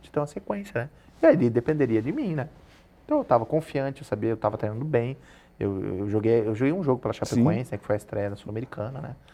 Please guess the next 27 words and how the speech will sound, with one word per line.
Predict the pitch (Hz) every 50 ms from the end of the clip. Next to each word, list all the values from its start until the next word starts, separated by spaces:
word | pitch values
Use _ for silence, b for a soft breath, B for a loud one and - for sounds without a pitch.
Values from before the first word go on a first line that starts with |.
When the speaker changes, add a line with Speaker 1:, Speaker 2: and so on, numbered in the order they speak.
| b b b b b b b b -
Speaker 1:
Então, | 131 127 180 190 208
cara, | - - 113 - 113 110
tava | - 123 117 120
muito | 127 135 - -
claro | - 143 135 139
na | 143
minha | 156 160
cabeça, | - 254 269 277 214 - - - - - _ _ -
né? | 104 104 107 131 - - b b b b b - - -
É, | - - 101 92 92 90 87 - - - -
o | - 104
momento | 101 101 101 104 104 101 -
vai | 104 107 107
chegar | 101 - - 175 147 113 110 120
e | 143
eu | 170 170
tô | - - 127
preparado, | - - 139 - 185 214 226 - 135 117 107 113 110
eu |
não | 110 107
tenho | 113 - 135 147
que | - -
me | 139 139
preparar, | 131 - 123 123 110 110 110
eu | 107
tô | - - 120
preparado, | 123 139 135 196 214 220 139 127 123